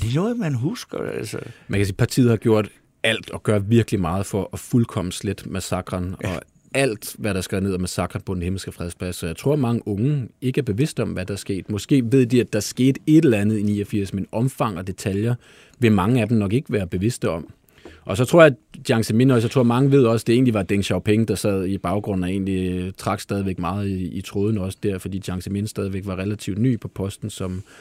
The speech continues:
Speaker 2: som leder. Så jeg tror ikke, man, man kobler i Kina, og nu kan jeg jo så kun, altså, det er jo svært at generalisere, men for en bred del af befolkningen, man kobler Jiang Zemin sammen med, med undertrykkelse. Men jeg tror, at nu de kan se,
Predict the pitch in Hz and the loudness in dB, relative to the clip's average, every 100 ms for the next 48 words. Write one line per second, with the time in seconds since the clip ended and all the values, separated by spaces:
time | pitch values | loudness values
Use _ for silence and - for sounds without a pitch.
0 | - - _ - 101 98 101 110 107 92 | -20 -20 _ 0 2 4 4 4 2 -2
1 | - 156 156 156 147 113 117 107 - 135 | 4 6 6 4 2 2 2 0 2 2
2 | - 135 120 - 117 113 123 117 - _ | 4 2 0 -2 2 4 4 2 -6 _
3 | _ _ _ 98 101 117 104 117 127 127 | _ _ _ -4 0 2 2 2 4 4
4 | 120 - 95 98 - 107 107 123 113 104 | 4 0 -4 -4 0 0 4 4 4 2
5 | 101 90 92 - 104 98 95 113 101 104 | 2 0 0 0 2 0 0 0 0 0
6 | 131 135 117 95 92 90 98 98 82 95 | 4 4 4 -2 -4 -4 -4 -2 -4 -4
7 | 95 98 98 98 92 92 101 123 127 101 | -2 -4 -2 -4 -4 -2 2 2 2 -4
8 | 92 98 95 92 95 - 101 110 - 87 | -4 -6 -6 -6 -6 -4 -4 -4 -4 -6
9 | 87 - 95 _ - - - _ 113 104 | -6 -8 -12 _ -20 -20 -20 _ 0 0
10 | - 175 165 131 131 151 160 123 - 151 | 6 6 6 4 6 4 4 0 2 2
11 | 123 | 2